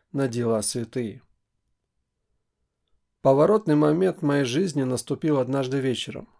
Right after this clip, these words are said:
когда я был на занятии группы по изучению Библии. Лидер группы тогда сказал:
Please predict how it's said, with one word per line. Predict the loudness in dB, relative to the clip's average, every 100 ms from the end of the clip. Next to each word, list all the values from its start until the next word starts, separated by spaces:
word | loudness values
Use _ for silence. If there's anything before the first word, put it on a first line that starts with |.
| _ -6
когда | -2 0 2
я | 0
был | -2 -2
на | -4
занятии | -4 -2 -4 -4 -6
группы | -4 -4 -4 -8
по | -6 -4
изучению | -4 -6 -8 -8 -6 -6
Библии. | -6 -8 -10 -12 -16 _ _ _ _ _ _ _ _
Лидер | 0 4 4 2
группы | 0 0 0
тогда | -2 0 0 0
сказал: | -2 -2 -2 -4 -8